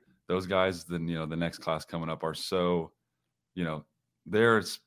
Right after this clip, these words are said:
they're a special class. I think whenever they got here, I thought that they were amazing. They're gonna be the best class ever. And, you know, I, I still kinda think that a little bit. Those guys are awesome.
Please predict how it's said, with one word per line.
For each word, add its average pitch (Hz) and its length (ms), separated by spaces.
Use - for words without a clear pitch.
they're 98 180
a 98 60
special 90 340
class. 87 320
I 85 60
think 95 360
whenever 85 540
they 90 220
got 87 280
here, 92 240
I 82 140
thought 82 320
that 78 180
they 85 160
were 82 300
amazing. 82 440
They're 80 140
gonna 80 140
be 80 60
the 78 80
best 78 200
class 76 240
ever. 80 280
And, 78 300
you 85 60
know, 80 120
I, 80 160
I 82 120
still - 280
kinda 80 240
think 80 220
that 80 160
a - 20
little 80 180
bit. 78 220
Those 85 180
guys 80 280
are 78 120
awesome. 80 540